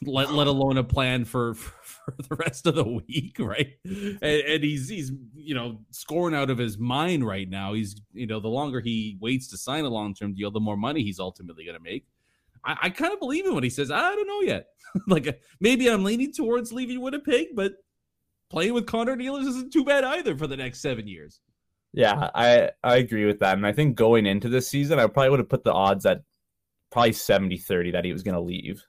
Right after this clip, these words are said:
Speaker 2: I think seventy percent chance that this would, was gonna be his last year in Winnipeg. I think now, I think we're looking at an even fifty fifty split,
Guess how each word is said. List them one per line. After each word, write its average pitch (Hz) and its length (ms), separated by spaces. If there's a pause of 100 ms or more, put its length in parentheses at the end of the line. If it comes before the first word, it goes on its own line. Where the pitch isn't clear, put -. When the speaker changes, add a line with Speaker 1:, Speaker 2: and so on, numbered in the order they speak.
(160)
Speaker 2:
I 107 100
think 104 280
seventy 101 380
percent 92 360
chance 87 260
that 87 60
this 92 200
would, 101 220
was 107 220
gonna 101 180
be 95 120
his 92 100
last 92 420
year 95 140
in 90 100
Winnipeg. 92 340
I 98 60
think 147 220
now, 131 400 (460)
I - 20
think 160 120
we're 190 80
looking 175 280
at 151 140
an 107 100
even 143 480
fifty 139 360
fifty 127 340
split, 135 480